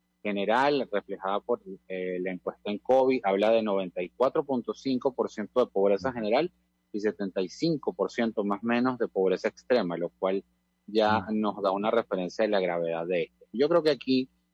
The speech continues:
Speaker 1: hay que mirar esto desde tres perspectivas. La primera es una general. La pobreza en general es una precondición que expone a las personas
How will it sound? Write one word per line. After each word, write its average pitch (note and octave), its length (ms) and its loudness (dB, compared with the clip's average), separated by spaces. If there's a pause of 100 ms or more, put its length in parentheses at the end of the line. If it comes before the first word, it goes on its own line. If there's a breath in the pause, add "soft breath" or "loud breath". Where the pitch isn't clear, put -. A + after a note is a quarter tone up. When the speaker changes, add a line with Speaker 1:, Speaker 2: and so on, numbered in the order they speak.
(160)
Speaker 1:
hay A2 200 0
que B2 360 0
mirar G#2 400 2
esto A#2 300 -2
desde G2 160 -6
tres F#2+ 220 -8
perspectivas. E2+ 640 -8 (760)
La G#2+ 120 2
primera D#3 640 4
es A#2+ 520 0
una B2 240 0
general. G2+ 520 0
La G#2 180 0
pobreza D#3 760 2 (540)
en G#2 100 -12
general A#2 640 -2
es A2+ 360 -6
una B2 600 0
precondición A2+ 840 0
que B2+ 100 -2
expone C#3+ 520 -2
a D3+ 40 4
las C3+ 140 0
personas B2+ 680 -2